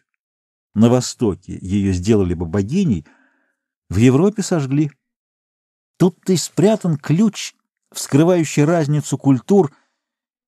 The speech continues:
и не в нашу европейскую пользу. Получить лучшее, создать совершенство природа может лишь через бой,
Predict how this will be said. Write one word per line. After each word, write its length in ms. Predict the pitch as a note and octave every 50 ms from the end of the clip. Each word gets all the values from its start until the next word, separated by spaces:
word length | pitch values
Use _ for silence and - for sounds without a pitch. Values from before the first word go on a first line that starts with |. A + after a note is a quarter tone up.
| _ -
и 160 | G2+ A#2+ C#3+
не 120 | E3 F3
в 100 | E3 E3+
нашу 380 | F3 F#3+ G3+ D#3 - - - G#2+
европейскую 680 | G#2 G#2 G2+ A2 A2 - A2 G2 F#2+ - - G#2+ F#2+
пользу. 400 | F#2 - G2 F#2+ F2 D#2+ E2 D#2+ - _ _ _ _ _ _ _ _ _ _ _ _ _ _ _ _ _ _ _ _ _ _ _ _ _ _ _ -
Получить 400 | B2 B2+ C#3 - - F#3 - -
лучшее, 640 | D3 F3 G3+ F3+ - - - - - - - - _ _ _ _ _ _ _ _ _ _ _ _
создать 460 | - - D3 C#3+ A2 B2 F#3 F#3 -
совершенство 1040 | - - D3+ C#3+ C#3+ B2+ - - - D#3+ F#3+ G#3+ G3+ F3 - - - C3+ B2 G2 - _ _ _ _ _ _ _ _ _ _
природа 440 | - B2+ C3 C#3+ D3 F3 E3 C#3+ D3+
может 320 | D3+ D#3 D3 C3+ C3+ C3
лишь 220 | C#3+ C#3+ D3+ C#3+ -
через 380 | - C#3 C3+ C3 B2+ G#2+ F2
бой, 640 | F2 E2+ D#2+ E2+ A2+ C#3+ F3+ F#3+ F#3+ F#3+ F3+ D#3+